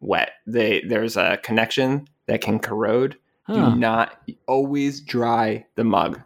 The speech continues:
Speaker 2: Interesting.
Speaker 1: Yes, a hundred percent.
Speaker 2: I always thought they were just induction, so they have pins on the bottom?
Speaker 1: There's, like, two little pins
Speaker 2: Oh,
Speaker 1: and
Speaker 2: that
Speaker 1: some sort of
Speaker 2: sucks.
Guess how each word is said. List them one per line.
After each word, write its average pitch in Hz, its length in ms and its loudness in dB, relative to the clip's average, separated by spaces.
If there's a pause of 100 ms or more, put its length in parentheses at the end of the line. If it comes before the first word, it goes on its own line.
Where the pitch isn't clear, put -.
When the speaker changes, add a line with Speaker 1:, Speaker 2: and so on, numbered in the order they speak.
(260)
Speaker 2:
Interesting. 131 1000 0
Speaker 1:
Yes, 107 320 2 (100)
a 107 80 0
hundred 135 200 0
percent. - 20 2
Speaker 2:
I - 40 2
always 156 140 2
thought 165 220 0
they 202 80 0
were 185 80 2
just 170 260 -2
induction, 151 640 0
so 123 160 -4
they 151 140 2
have 143 260 2
pins 139 340 0
on 180 140 0
the 196 80 -2
bottom? 214 380 0
Speaker 1:
There's, 123 200 2
like, 117 220 0
two 147 220 -2
little 143 200 0
pins 123 680 0
Speaker 2:
Oh, 104 60 0
Speaker 1:
and 104 180 4
Speaker 2:
that 90 140 0
Speaker 1:
some 113 240 4
sort 92 260 0
of 76 80 -6
Speaker 2:
sucks. - 280 0